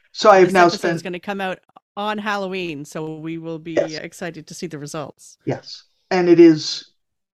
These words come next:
Speaker 1: more expensive and substantially more time intensive than any store-bought costume possibly could have been.
Speaker 2: Sure.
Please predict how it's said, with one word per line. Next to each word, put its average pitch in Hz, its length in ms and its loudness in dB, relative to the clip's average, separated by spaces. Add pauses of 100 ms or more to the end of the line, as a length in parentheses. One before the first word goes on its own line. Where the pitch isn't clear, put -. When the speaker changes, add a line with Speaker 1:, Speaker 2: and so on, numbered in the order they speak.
Speaker 1:
more 185 240 2
expensive 202 760 -4 (880)
and 151 240 -4
substantially 208 760 -2
more 202 120 0
time 226 240 -4
intensive 160 580 -4
than 165 220 -2
any 285 260 0
store-bought 254 460 2
costume 165 440 -4
possibly 156 480 -2
could 180 180 -10
have 143 140 -8
been. - 240 -14
Speaker 2:
Sure. 165 300 -20